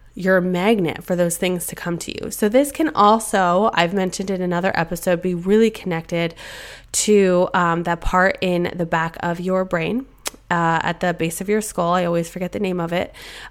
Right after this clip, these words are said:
Um, that there is actual science behind the brain, and, um, how we, we look for evidence to really support what we're seeing and, and what we believe. So,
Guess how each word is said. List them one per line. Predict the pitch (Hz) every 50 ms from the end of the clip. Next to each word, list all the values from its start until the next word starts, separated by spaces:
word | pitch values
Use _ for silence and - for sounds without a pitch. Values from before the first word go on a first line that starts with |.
| - -
Um, | 180 180 180 175 175 180 170
that | - 190 190
there | 220 220 220
is | - 226 262 277 240 - -
actual | 190 190 190 - - - 196 190 185 180 175 170 165 165 165
science | 165 - - 190 170 160 139 - - - - -
behind | - 170 - 175 170 165 165
the | 156
brain, | - - - - - - - 202 - - - - - - - - - - - - -
and, | 190 196 190 185 180 185 185 175 170 - - - - - - _ -
um, | 190 190 180 170 165 165 - -
how | 175 - - 202 190 185 185 180 185 175 - -
we, | 190 185 190 185 185 180 175 175 - - - - - -
we | 185 180 180 202 214 220
look | 208 190 196 190 190 190 -
for | - - - 180 175 165 -
evidence | 156 160 165 165 170 190 214 247 269 - - -
to | - 190 180
really | 180 175 175 175
support | 170 - - 165 - - - 165 143 - - - - - - - - - - - - - - -
what | 180 170 - -
we're | 170 175
seeing | - - - 170 160 156 156 160
and, | 160 165 -
and | - 170 165 160
what | 165 170 - -
we | 160 156
believe. | 156 160 156 151 151 117 - - 175 180
So, | - - 208 190 185 180 180